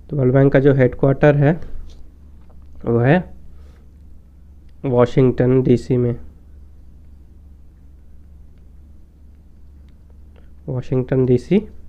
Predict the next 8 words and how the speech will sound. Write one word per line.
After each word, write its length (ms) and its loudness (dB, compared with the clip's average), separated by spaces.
जो 140 -6
कि 160 -2
है 400 0
यूएसए 460 0
में। 140 -6
उसके 260 0
बाद 220 4
है 260 0